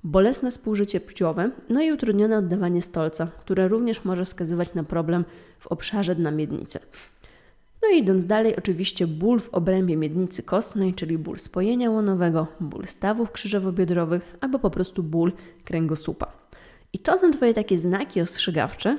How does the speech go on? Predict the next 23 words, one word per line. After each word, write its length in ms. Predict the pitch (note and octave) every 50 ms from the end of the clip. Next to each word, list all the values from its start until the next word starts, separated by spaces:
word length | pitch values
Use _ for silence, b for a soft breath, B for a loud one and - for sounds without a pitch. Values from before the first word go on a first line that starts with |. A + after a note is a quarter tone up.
| - -
które 280 | - - G3+ F#3+ F#3
powinny 340 | F#3 F#3 F3+ A3 C#4 D#4 D#4
spowodować, 560 | D4+ - B3+ B3 B3 A3+ A3+ A#3 B3 A#3+ A3+
że 80 | G#3 G#3+
się 140 | - - G3
na 100 | G3 G3
chwileczkę 420 | - - A3 C4+ - - - D4+
zatrzymasz, 640 | C4 C4 B3+ - - - E3 D#3 E3 F#3 - - B B B B B B B B
umówisz 440 | - - F#3 F#3+ A#3+ D4 D#4+ D4+ C4+
wizytę 440 | G#3+ G#3+ G3 F#3+ G#3 G3+ A3 G3 F3+
u 40 | F3+
fizjoterapeuty 920 | F3 - F#3 F3+ F3 - F3 E3 F3 - D#3+ - - E3 F#3 A3 G#3+ G#3+
i 60 | F#3
u 40 | E3+
swojego 380 | E3+ - - F3+ F3 F3 E3+ E3
ginekologa 720 | D#3 E3 D#3+ D#3+ D#3+ - - D#3 D#3+ - - F3+ A#3 D#4 B B B B B B B B -
i 140 | E4+ E4+
ocenisz 460 | - C#4 - - - G#3+ A3+ A#3 G#3 F3
właśnie 300 | E3 - F3+ - E3+ E3+
stan 260 | - - F#3 F#3 F#3
mięśni 300 | F3 E3 D#3+ - - E3
na 100 | D#3+ D#3
miednicy. 480 | D#3 D3+ D#3 - C#3+ D3 C#3+ - E3